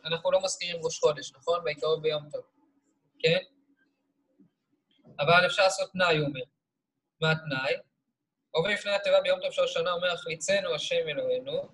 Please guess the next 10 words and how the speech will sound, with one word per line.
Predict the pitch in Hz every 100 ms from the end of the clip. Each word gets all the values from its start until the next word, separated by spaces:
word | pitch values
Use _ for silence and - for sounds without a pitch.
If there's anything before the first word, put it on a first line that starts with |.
| _ _ _ -
את | 180 190
יום | 185
ראש | 180 185 165
החודש | 170 185 170 -
הזה, | 143 143 165
אם | 196 208
היום, | 202 185 165 - _ _ _ _ -
אם | 185
למחר.'" | 185 160 151 135 - _ _ _ _
כן? | 170 185